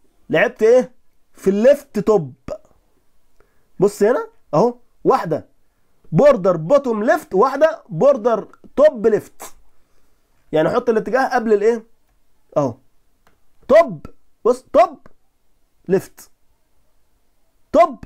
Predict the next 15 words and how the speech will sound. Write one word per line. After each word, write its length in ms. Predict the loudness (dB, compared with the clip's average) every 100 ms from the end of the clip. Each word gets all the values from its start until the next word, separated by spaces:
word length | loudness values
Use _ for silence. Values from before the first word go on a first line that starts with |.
| -2
رايت. 400 | 0 0 -6 -18 _ -6
أما 180 | -4 -2
التانية 480 | -2 -2 -2 -2 -6 _ _ _ _ _ _ _ _
بوتوم 380 | 0 0 -2 -10 -14 _ -4
ليفت، 400 | -2 -2 -8 -20 _ _ -8
بوتوم 300 | -6 -6 -8
رايت. 320 | -12 -16 -20 _ -20 -20 -20 -20 _ -4
يعني 260 | -2 0
بتعوج 440 | -2 -4 -2 0 -2
الحتة 320 | -4 -8 -6
اللي 120 | -6
أنت 120 | -6
عايزها 300 | -6 -6 -6
من 80 | -6
الآخر. 420 | -6 -6 -8 -12